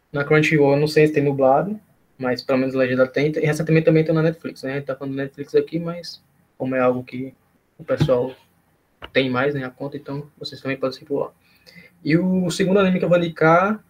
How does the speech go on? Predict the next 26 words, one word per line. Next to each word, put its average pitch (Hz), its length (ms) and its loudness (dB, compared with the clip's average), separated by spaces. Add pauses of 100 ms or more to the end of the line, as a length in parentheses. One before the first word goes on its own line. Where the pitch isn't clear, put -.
(260)
é 131 320 2
da 131 160 -2
Crunchyroll, 147 640 0 (420)
é 117 560 -4
Tower 131 240 6
of 131 160 -2
God. 135 320 4 (420)
Ele 123 140 0
é 127 40 6
um 131 80 6
original 147 440 6
da 147 120 2
Crunchyroll, 143 600 -4 (500)
é, 117 220 -6
estreou 127 240 -2
no 127 100 2
ano 127 100 -2
passado. 135 640 -2 (500)
Foi 131 120 0
o 127 60 0
primeiro 127 340 2
anime 127 460 0 (480)
produzido 135 500 4
pela 147 200 2
Crunchyroll, 131 440 -4
né? 135 180 -4